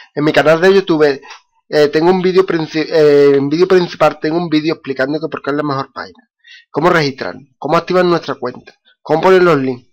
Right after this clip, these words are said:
etcétera, etcétera. Y aquí en Derrota la Crisis, en afiliado, en esta parte, viene un botón que viene vídeo ayuda. Podemos pinchar y ver cómo registrarnos y activar nuestra cuenta, cómo empezar a trabajarla, cómo poner los links.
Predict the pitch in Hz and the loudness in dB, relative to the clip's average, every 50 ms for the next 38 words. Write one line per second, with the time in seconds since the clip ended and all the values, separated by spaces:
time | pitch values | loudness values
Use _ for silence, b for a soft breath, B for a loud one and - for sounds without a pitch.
0 | _ - 143 135 - 147 143 147 143 143 135 - - 135 127 - - _ _ b | _ -12 -12 -8 -6 -4 -2 -2 -2 -4 -6 -8 -14 -18 -18 -20 -20 _ _ b
1 | b b b b b - 139 135 - - 190 185 165 151 147 139 147 156 180 196 | b b b b b -4 -4 -2 0 2 2 2 4 4 2 2 2 2 2 2
2 | 185 170 - 151 143 - - 143 - - - 156 147 139 139 123 - - 135 139 | 2 2 -2 -6 -8 -10 -10 -14 -14 -12 -6 -4 -2 -2 -2 -4 -6 -6 -4 0
3 | 147 160 151 147 143 139 - _ _ - 151 147 156 156 185 180 180 170 165 - | 2 4 4 4 2 -2 -6 _ _ -6 -2 -2 -2 -2 -2 0 0 -2 -2 -2
4 | - - 143 147 B B B B B _ 156 160 170 185 175 180 170 180 175 165 | -6 -10 -12 -12 B B B B B _ -2 -2 0 0 0 0 0 0 -2 -4
5 | 175 160 151 151 156 170 165 156 156 147 160 165 151 139 123 123 117 - - - | -4 -4 -4 -2 -2 -2 -2 -4 -4 0 0 0 0 0 -4 -8 -10 -12 -16 -20
6 | _ _ _ _ B B B B B B - 143 147 160 175 180 175 - 190 175 | _ _ _ _ B B B B B B -2 2 2 4 2 2 0 0 -2 -2
7 | 156 - 180 170 175 - - - 170 151 143 156 156 147 - 151 147 151 139 131 | 0 2 2 2 2 0 -4 -2 -2 2 2 2 2 2 -2 -2 -2 -2 -2 -2
8 | 131 127 127 - 160 165 165 156 143 139 147 B B B B B B B _ 156 | -4 -6 -4 0 0 2 2 2 0 -4 -6 B B B B B B B _ 2
9 | 156 156 156 151 151 139 127 - - 156 151 143 135 - 135 131 - 165 170 160 | 4 4 6 6 4 2 2 0 -2 -2 -2 -2 -4 -6 -8 -6 -2 -2 -2 0
10 | 147 - 135 127 131 - _ _ _ _ - 151 156 151 143 147 - - 135 135 | 0 -2 -4 -4 -6 -10 _ _ _ _ -2 0 0 0 0 -2 -4 -4 -4 -4
11 | 131 139 135 120 127 143 156 156 143 131 127 - _ _ _ - 143 147 139 143 | -4 -4 -2 -2 0 -2 -2 -2 -4 -6 -8 -10 _ _ _ -2 -2 0 0 0
12 | 147 139 135 127 123 120 131 143 160 160 143 147 - | 0 0 0 -2 -4 -4 -4 -4 -4 -6 -6 -8 -12